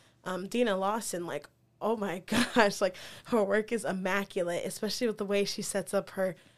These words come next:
um, models and just learning about how she meets these models and kind of gre-, is able to create this, like, scenario with them. And you're just like, how do you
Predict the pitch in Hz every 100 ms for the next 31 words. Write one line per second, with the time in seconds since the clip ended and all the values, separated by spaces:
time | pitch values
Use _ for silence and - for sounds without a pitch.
0 | _ - 202 185 180 190 220 190 185 190
1 | 190 - _ _ _ - 226 - 214 208
2 | 185 196 180 - 185 214 208 202 202 185
3 | 185 185 196 196 190 175 - - - -
4 | 196 196 202 190 196 196 196 196 - 196
5 | - 185 - 160 165 - - - - -
6 | 220 196 196 196 175 196 220 - 170 185
7 | 190 196 190 - 180 214 226 233 214